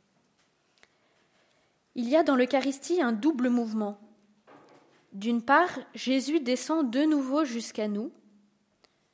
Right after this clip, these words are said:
mais d'autre part, il s'offre de nouveau à son Père en faisant tout remonter vers lui. C'est ce qu'écrit saint Jean-Paul deux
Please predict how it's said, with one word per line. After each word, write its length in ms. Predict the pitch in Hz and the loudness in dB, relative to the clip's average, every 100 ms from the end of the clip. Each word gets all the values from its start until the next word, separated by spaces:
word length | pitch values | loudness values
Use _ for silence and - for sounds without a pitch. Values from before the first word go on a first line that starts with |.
| _ _ _ _ - | _ _ _ _ -4
mais 160 | 214 | -4
d'autre 360 | 208 311 - 262 | 0 -2 0 -2
part, 480 | 262 220 294 - - _ _ _ _ _ _ - | 2 2 2 -2 -18 _ _ _ _ _ _ -10
il 140 | 240 | -8
s'offre 480 | - 349 370 - 269 | -2 2 2 2 -2
de 160 | 220 277 | 2 4
nouveau 300 | 330 294 330 | 4 4 2
à 120 | 254 | 2
son 220 | - 233 | 0 -10
Père 480 | 226 226 269 - 220 _ _ | -2 0 0 -6 -12 _ _
en 120 | - 240 | -8 -4
faisant 320 | 269 269 294 | -2 0 -4
tout 240 | 285 359 | -2 0
remonter 460 | 302 254 247 240 269 | 2 0 -2 -2 -2
vers 220 | 233 220 | -2 -6
lui. 380 | 208 196 - - _ _ _ _ _ _ _ _ _ _ _ _ | -8 -10 -16 -20 _ _ _ _ _ _ _ _ _ _ _ _
C'est 180 | - 254 | -4 -2
ce 100 | 302 | 0
qu'écrit 400 | 294 294 - 349 | -2 -4 -2 -2
saint 220 | 311 269 | 0 -2
Jean-Paul 400 | 247 240 233 226 | -2 -4 -4 -2
deux 260 | 233 302 | -2 -2